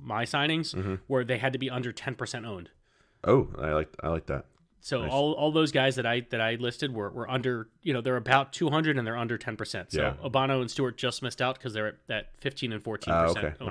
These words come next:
Speaker 1: ownership.
Speaker 2: Not bad. It's still, still pretty good. Uh, yeah,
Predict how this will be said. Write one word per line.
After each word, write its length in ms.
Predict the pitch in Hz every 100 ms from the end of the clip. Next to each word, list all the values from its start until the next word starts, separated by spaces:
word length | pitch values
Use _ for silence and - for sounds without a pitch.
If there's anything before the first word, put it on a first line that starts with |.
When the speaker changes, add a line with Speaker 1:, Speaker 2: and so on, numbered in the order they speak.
| -
Speaker 1:
ownership. 280 | 71 - - - _ _ -
Speaker 2:
Not 100 | -
bad. 160 | 52 - _ -
It's 100 | -
still, 240 | 71 65 -
still 180 | -
pretty 220 | - - -
good. 160 | - - - - - _ - - - -
Uh, 60 | 71 73
yeah, 160 | 71